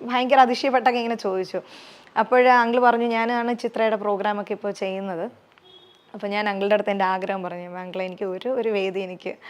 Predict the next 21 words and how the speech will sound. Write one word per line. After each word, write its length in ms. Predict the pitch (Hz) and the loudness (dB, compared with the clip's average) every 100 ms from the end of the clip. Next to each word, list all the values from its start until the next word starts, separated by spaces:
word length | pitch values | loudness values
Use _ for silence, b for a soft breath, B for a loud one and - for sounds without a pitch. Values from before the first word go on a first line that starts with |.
| B - | B -12
ചിത്ര 220 | 190 - | -10 -8
ചേച്ചിയുടെ 420 | 190 185 180 190 190 | -8 -8 -6 -4 -4
കൂടെ 140 | 185 | -4
ഒന്ന് 140 | 185 | -8
പാടണമെന്നൊരു 560 | 190 208 208 214 208 202 | -4 -2 -2 -2 -2 -4
ആഗ്രഹം 400 | 180 180 185 175 | -4 -6 -10 -10
ഉണ്ടെന്ന്" 260 | 175 180 180 | -12 -14 -14
പറഞ്ഞു. 200 | 190 185 B B B B 220 | -16 -18 B B B B -8
പക്ഷേ, 200 | 240 254 | -2 -2
ഉം, 640 | 247 220 214 202 202 208 202 | -2 -8 -6 -4 -2 -2 -2
ഞാൻ 360 | 196 196 269 - - | -4 -4 -8 -10 0
നടക്കും, 580 | 220 220 - 269 285 | 0 0 -2 -4 0
നട-, 140 | 294 277 | 0 2
എനിക്കറിയില്ല, 640 | 294 285 311 285 302 240 | 2 4 6 6 6 4
നമ്മൾ 240 | 208 208 214 | 2 0 4
പറഞ്ഞിട്ട് 360 | 240 240 247 262 | 4 4 2 4
വന്നു. 300 | 233 226 190 | 2 0 -6
പക്ഷേ 340 | 190 - 233 | -6 -4 -4
നെക്സ്റ്റ് 460 | 208 202 - - 311 | -4 -6 -8 0 4
ഡേ 220 | 240 240 | 6 4
തന്നെ 320 | 214 190 | 2 -2